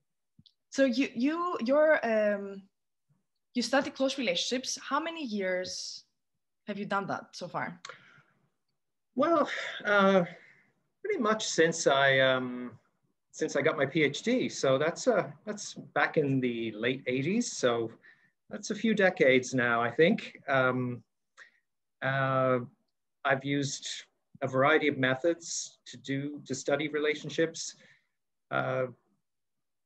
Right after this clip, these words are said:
Speaker 2: a lot of them have involved, um, studying couples in daily life, where I've had people complete these short daily questionnaires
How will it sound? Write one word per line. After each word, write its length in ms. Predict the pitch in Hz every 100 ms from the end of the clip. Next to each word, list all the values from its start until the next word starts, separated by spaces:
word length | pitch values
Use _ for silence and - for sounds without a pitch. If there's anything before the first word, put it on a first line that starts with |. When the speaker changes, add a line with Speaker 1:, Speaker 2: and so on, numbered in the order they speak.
| - _ _ _
Speaker 2:
a 60 | 147
lot 220 | 151 202
of 80 | 233
them 180 | 226 208
have 140 | 185
involved, 640 | 165 156 151 151 151 - - _ -
um, 480 | 135 127 123 120 123 - _ -
studying 400 | - 147 143 135
couples 600 | - 147 190 185 190 -
in 200 | 127 120
daily 320 | 131 123 117
life, 360 | 110 113 147 - _ _ _
where 500 | 131 120 117 117 -
I've 240 | 120 117 - _ _ _ _ -
had 260 | 139 135
people 720 | - 135 135 123 120 113 - _ _ _ _ _ _ -
complete 580 | - 123 - 147 139 135
these 380 | 120 117 - - _ _ -
short 420 | - - 151 156
daily 280 | 151 143 143
questionnaires 1000 | 139 139 135 131 123 127 165 196 -